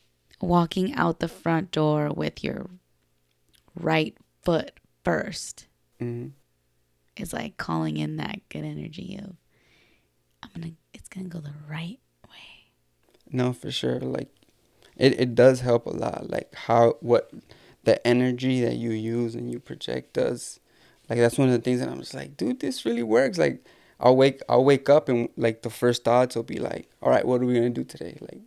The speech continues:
Speaker 2: let's get, let's, let's jump into it." 'Cause if
Speaker 1: Yeah.
Speaker 2: not, I'll, uh, other times I'll wake up and the fir-, one of the first things I'll do is, like,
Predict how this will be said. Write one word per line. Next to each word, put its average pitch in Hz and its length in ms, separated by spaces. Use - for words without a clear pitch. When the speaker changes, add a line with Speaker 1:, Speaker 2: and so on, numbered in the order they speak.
Speaker 2:
let's 113 280
get, - 180
let's, - 320
let's 117 200
jump 123 240
into 120 200
it." - 220
'Cause 113 220
if 113 120
Speaker 1:
Yeah. - 120
Speaker 2:
not, 135 240
I'll, 127 360
uh, - 60
other 123 200
times 135 280
I'll 120 80
wake 120 240
up 139 160
and 120 120
the 113 60
fir-, 120 380
one 120 140
of 123 80
the 117 100
first 123 300
things 120 200
I'll 110 140
do 117 260
is, 123 140
like, 131 240